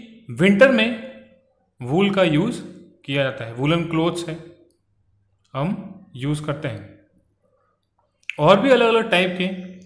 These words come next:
देख सकते हैं आप नीचे वूल है, including cashmere and mohair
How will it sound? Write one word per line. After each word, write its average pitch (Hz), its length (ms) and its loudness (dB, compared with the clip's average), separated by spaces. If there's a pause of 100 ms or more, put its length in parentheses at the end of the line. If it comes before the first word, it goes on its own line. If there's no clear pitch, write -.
(260)
देख 156 120 0
सकते 170 280 -2
हैं 170 80 2
आप 160 60 0
नीचे 147 300 -2 (1000)
वूल 147 260 0
है, 151 380 -4 (720)
including 180 480 2 (800)
cashmere 190 480 4
and 190 120 2
mohair 165 260 4